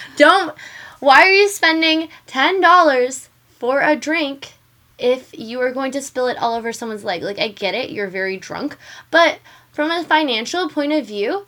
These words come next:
you don't wanna do that. Save your money for Rock and River twenty twenty. Keith is coming, guys. You should have listened to me before. Too bad this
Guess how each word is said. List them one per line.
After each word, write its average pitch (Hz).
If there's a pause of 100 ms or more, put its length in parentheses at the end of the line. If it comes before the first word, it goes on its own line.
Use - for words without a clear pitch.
(120)
you 285
don't 370
wanna 381
do 311
that. 285
Save 277
your 330
money 285
for 285
Rock 247
and 277
River 262
twenty 254
twenty. 220
Keith 302
is -
coming, 170
guys. - (180)
You 247
should -
have 294
listened 285
to 320
me 302
before. 247
Too 202
bad 240
this 247